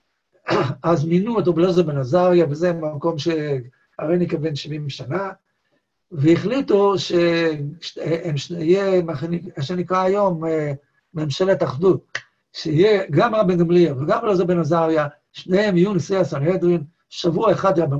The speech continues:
רבן גמליאל ידרוש דרשות ויקבע הלכות, ושבוע אחד גם אלעזר בן עזריה יקבע,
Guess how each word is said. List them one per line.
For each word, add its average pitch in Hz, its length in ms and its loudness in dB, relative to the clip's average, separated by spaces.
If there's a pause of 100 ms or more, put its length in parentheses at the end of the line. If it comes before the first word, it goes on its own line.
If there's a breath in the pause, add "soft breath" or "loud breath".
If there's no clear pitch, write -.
(140)
רבן 156 280 -2
גמליאל 202 480 0
ידרוש 185 360 0
דרשות 165 440 -2
ויקבע 165 300 0
הלכות, 156 420 0 (460)
ושבוע 165 380 -2
אחד 208 180 0
גם 196 140 0
אלעזר 208 200 0
בן 208 120 -2
עזריה 196 400 2
יקבע, 160 380 -2